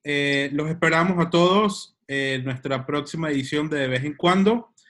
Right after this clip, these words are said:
Seguimos hablando sobre la industria del entretenimiento, la industria musical, anécdotas, cuentos interesantísimos como los que hablamos hoy. Eh, gracias por estar acá, gracias por la sintonía y las redes.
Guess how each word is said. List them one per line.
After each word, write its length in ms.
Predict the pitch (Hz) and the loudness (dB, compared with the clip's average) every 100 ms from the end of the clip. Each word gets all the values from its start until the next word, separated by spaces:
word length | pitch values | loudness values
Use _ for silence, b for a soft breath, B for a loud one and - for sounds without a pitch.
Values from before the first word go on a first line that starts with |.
| b | b
Seguimos 480 | - 139 135 156 170 | -12 -6 -2 0 0
hablando 800 | 143 147 156 165 170 170 175 175 | 0 0 2 2 2 0 0 -2
sobre 720 | - 147 139 135 131 127 - _ - | -6 -6 -4 -4 -6 -8 -12 _ -10
la 100 | 127 | -8
industria 520 | 127 143 170 170 170 | -4 -2 -2 -2 -4
del 80 | 160 | -2
entretenimiento, 920 | 151 131 127 123 135 180 170 175 170 | -6 -6 -6 -6 -4 -4 -4 -4 -4
la 100 | 143 | -4
industria 440 | 123 127 139 151 | -6 -8 -8 -8
musical, 720 | 147 135 120 - 151 156 147 - | -10 -12 -14 -6 -4 -2 -6 -10
anécdotas, 680 | 127 143 151 - 143 123 - _ | -6 -6 -6 -10 -14 -16 -18 _
cuentos 420 | 160 151 147 151 | -6 -4 -6 -8
interesantísimos 1000 | 156 143 131 127 120 - 143 143 156 151 | -10 -8 -10 -10 -12 -8 -8 -6 -8 -8
como 380 | 151 139 123 - _ - | -8 -8 -8 -12 _ -12
los 140 | 135 | -10
que 100 | 135 | -8
hablamos 360 | 127 127 139 151 | -6 -4 -4 -2
hoy. 300 | 170 208 214 _ _ b b b - | -2 -2 -4 _ _ b b b -8
Eh, 460 | 139 139 131 127 127 | -2 0 0 -2 0
gracias 360 | 165 175 185 | 0 0 -2
por 180 | 175 156 | 0 -2
estar 260 | 131 165 165 | -2 0 0
acá, 480 | 165 185 208 170 143 | 2 2 2 2 -2
gracias 360 | 151 165 170 | -2 -2 -4
por 160 | 170 151 | -6 -6
la 60 | 139 | -8
sintonía 800 | 139 131 135 175 196 226 233 _ _ _ _ - | -8 -6 -2 2 2 2 -2 _ _ _ _ -2
y 400 | 175 190 170 _ b - | 2 2 -2 _ b -6
las 200 | 135 131 | -4 0
redes. 640 | 165 185 208 214 - | 2 4 4 2 -2